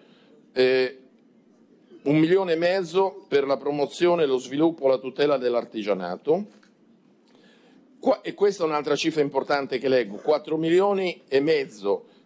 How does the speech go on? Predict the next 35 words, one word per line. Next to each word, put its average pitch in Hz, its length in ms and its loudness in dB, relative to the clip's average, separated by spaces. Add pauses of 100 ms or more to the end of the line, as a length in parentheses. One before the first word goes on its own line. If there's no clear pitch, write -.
per 131 180 0
le 135 80 -2
attività 139 520 -2
produttive 143 560 0
e - 20 0
il 123 60 -2
lavoro 131 280 2
autoro-, 135 560 0
autonomo 123 720 -2
per 127 160 2
i 131 60 -4
ristori 143 580 0
per 110 160 -4
la 117 140 0
pandemia, 120 760 -2 (640)
eh, 110 320 -2
da 117 180 -2
covid, 131 340 -2
cioè 110 180 -6
duemiladiciannove. 113 1000 -2
Queste 143 240 -4
sono 123 380 -4 (240)
spesso 170 520 -2
cifre 196 540 -2
che 147 140 -6
consentono 147 640 -2
a 135 60 -2
alcune 165 320 -2
aziende 180 640 0
di 143 120 -4
uscire 175 540 0
dal 135 160 0
rischio 147 360 -4
del 123 160 -4
fallimento, 120 920 -4